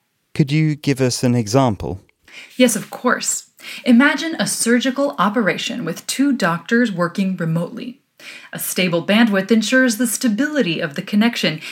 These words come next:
Speaker 2: and exchanging huge volumes of data allows for high-quality video.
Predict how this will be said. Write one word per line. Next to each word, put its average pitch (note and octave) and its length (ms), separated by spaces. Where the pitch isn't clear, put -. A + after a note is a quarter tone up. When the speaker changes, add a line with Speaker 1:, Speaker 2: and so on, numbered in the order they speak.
Speaker 2:
and G#3 100
exchanging B3 640
huge E4+ 560
volumes B3 520
of E3+ 180
data B3 320
allows A#3+ 360
for B3+ 100
high-quality F3 920
video. E3+ 540